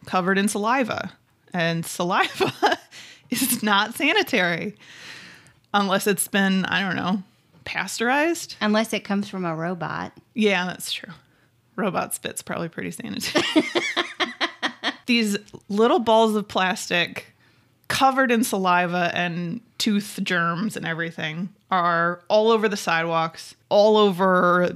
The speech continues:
Speaker 1: you know, benches, the bottoms of school
Speaker 2: <laughs> Oh,
Speaker 1: desks,
Speaker 2: gross.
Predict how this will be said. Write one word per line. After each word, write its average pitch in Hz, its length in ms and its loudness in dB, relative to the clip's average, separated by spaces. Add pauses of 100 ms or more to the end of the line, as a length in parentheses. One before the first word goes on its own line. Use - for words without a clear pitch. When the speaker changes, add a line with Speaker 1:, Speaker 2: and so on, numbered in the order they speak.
(260)
Speaker 1:
you 175 100 2
know, - 160 -6
benches, 196 600 2
the 170 80 -10
bottoms 180 480 -2
of - 340 -8 (200)
school 254 380 0
Speaker 2:
<laughs> - 20 4
Oh, - 20 4
Speaker 1:
desks, 240 680 2
Speaker 2:
gross. 208 720 0